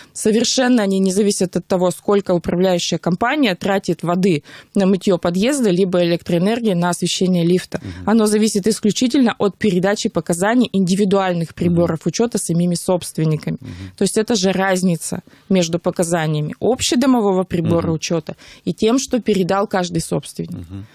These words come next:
Speaker 1: То есть, соответственно, если кто-то занижает свои показания, да,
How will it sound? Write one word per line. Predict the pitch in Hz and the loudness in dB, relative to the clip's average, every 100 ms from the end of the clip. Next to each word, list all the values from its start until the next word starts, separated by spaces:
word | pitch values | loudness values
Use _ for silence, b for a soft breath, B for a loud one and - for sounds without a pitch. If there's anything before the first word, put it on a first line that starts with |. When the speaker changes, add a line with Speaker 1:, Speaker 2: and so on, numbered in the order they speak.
| B B | B B
Speaker 1:
То | 220 | 2
есть, | 208 - | 2 0
соответственно, | - 226 220 233 - 185 | -2 -2 0 0 0 0
если | 175 214 - | 0 0 0
кто-то | 175 - 208 185 156 _ _ - | 0 2 0 0 -4 _ _ -20
занижает | 123 175 240 277 190 202 190 180 | -10 -2 2 2 2 0 0 0
свои | - 180 | 0 0
показания, | 165 165 170 170 170 160 156 | 0 0 0 0 0 0 0
да, | 156 202 247 | 0 0 0